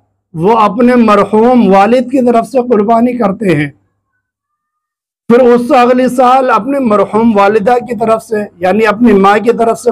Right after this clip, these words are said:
قربانی کرتے ہیں، پھر اس سے اگلی سال اپنی طرف سے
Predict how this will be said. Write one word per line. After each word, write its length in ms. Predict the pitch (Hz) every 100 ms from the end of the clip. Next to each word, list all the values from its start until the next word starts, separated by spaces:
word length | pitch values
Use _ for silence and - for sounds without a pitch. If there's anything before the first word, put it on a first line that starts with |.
| 226
قربانی 420 | 202 208 208 214
کرتے 400 | 208 196 202 180
ہیں، 120 | 180 185 _ _ _ _ _ _ _ _ _ _ _ _ _ _ _ _ _ _ _ _ _ _ _
پھر 140 | - 240
اس 300 | 262 247 240
سے 80 | 277
اگلی 360 | 233 240 254
سال 380 | 247 254 269 240
اپنی 260 | 196 240 233
طرف 280 | 233 233
سے 120 | -